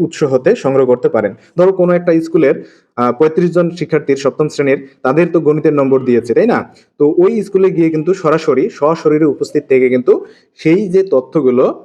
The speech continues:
বা উপাত্তগুলো, সেগুলো কিন্তু সংগ্রহ করা সম্ভব। যেগুলো সরাসরি সশরীরে গিয়ে উপস্থিত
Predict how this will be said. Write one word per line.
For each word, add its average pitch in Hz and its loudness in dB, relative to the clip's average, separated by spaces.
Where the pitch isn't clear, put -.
বা 120 0
উপাত্তগুলো, 151 2
সেগুলো 147 0
কিন্তু 143 -4
সংগ্রহ 131 0
করা 139 2
সম্ভব। 127 0
যেগুলো 170 2
সরাসরি 196 0
সশরীরে 185 0
গিয়ে 135 0
উপস্থিত 190 -2